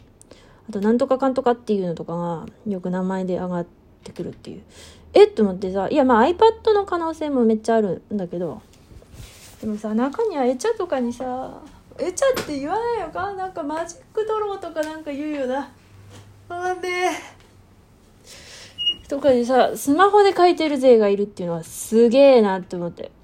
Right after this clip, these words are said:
まあ、確かにね、まあ、指を使ってる人もいるだろうし、なんかタッチペンを使ってる人もいて、まあ、確かにメモ帳に書いてるような感覚でできるのかもしれないけど、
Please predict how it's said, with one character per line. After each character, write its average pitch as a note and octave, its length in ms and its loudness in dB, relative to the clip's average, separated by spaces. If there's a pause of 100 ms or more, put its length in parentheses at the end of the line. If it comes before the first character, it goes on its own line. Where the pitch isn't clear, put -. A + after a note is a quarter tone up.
ま A3 120 4
あ、 G#3+ 40 2
確 E4 320 0
か G#4 140 2
に A3+ 160 2
ね、 F#3 160 -6 (1160)
ま A#3 100 0
あ、 - 20 4
指 C4 420 4
を D#4+ 80 4
使 D4 220 0
っ B3+ 100 0
て B3 140 0
る A#3+ 100 4
人 A#3+ 160 0
も G#3+ 140 2
い G3+ 60 0
る G#3+ 100 4
だ G3 100 2
ろ F3 140 -4
う F3+ 40 -10
し、 F#3 520 -6
な G3+ 100 -8
ん - 20 -16
か G3+ 80 -10
タ A3+ 120 -6
ッ A3+ 60 -4
チ - 120 -16
ペ C4 160 -2
ン A#3 140 2
を F#3 80 -8
使 - 160 -8
っ F#3+ 60 -6
て - 180 -6
る G3 80 -4
人 G3 160 -10
も F3+ 120 -6
い E3+ 100 -8
て、 F#3 200 -6
ま G3+ 120 -2
あ、 F#3 60 -8
確 E4 400 -4
か F#4 120 -4
に E4 180 -8 (180)
メ A#3+ 140 4
モ C#4 140 -2
帳 E4 160 -2
に D#4+ 160 -8
書 D#4+ 100 2
い D#4 80 -2
て C4+ 140 -4
る B3 60 2
よ A3+ 80 2
う - 20 2
な F#3+ 180 -2
感 G#3+ 260 -4
覚 G#3+ 220 0
で F#3+ 140 -4
で F#3+ 100 -4
き G#3 100 0
る G#3 120 0
の F#3+ 100 -8
か F3+ 80 -6
も F3 120 -6
し F3 120 -12
れ F#3 80 -8
な F3+ 100 -10
い F#3 60 -10
け - 120 -10
ど、 - 180 -10